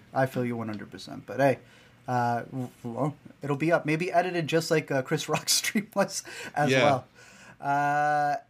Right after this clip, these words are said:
Speaker 1: after all of that, though, Apple had a new one because we are in the new era where it's not about movies anymore. The movie stars are going to T V, and there is a miniseries called The Last Thing He Told Me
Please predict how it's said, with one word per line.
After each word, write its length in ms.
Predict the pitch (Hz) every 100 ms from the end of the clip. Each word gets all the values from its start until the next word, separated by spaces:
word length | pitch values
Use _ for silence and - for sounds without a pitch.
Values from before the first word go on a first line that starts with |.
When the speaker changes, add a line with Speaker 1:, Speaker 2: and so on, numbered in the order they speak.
| _
Speaker 1:
after 280 | 170 196 220
all 160 | 214 202
of 120 | 170
that, 280 | 185 214 214
though, 260 | 135 135 -
Apple 380 | 165 277 247 165
had 220 | 139 127
a 40 |
new 180 | 123 123
one 160 | 127 131
because 540 | 127 - - 294 262
we 120 | 147
are 60 | 165
in 80 | 170
the 60 | 170
new 160 | 175
era 300 | 175 202 190 165
where 420 | 156 160 165 160 -
it's 160 | 147 160
not 120 | 165
about 180 | 175 175
movies 280 | 190 220 175
anymore. 400 | 160 139 131 123
The 80 | 131
movie 280 | 147 170
stars 320 | 190 190 190 156
are 40 |
going 280 | 139 156 165
to 40 |
T 220 | 139 160 156
V, 240 | 156 185
and 120 | 127 123
there 120 | 123
is 140 | 143
a 40 | 139
miniseries 720 | 135 180 165 127 113 - -
called 260 | - 113
The 80 | 127
Last 480 | 113 117 131 160 -
Thing 160 | 151 151
He 140 | 143
Told 360 | 143 143 147 -
Me 140 | -